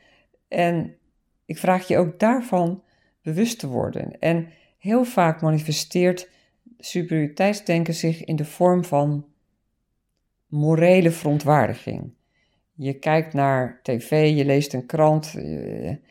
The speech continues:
je, je, je neemt het nieuws tot je en je ziet alleen maar onrecht,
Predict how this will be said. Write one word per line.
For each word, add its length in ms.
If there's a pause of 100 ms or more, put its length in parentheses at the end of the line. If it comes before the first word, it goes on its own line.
(580)
je, 240
je, 520 (500)
je 160
neemt 260
het 120
nieuws 280
tot 260
je 120
en 240
je 80
ziet 320
alleen 320
maar 280 (280)
onrecht, 760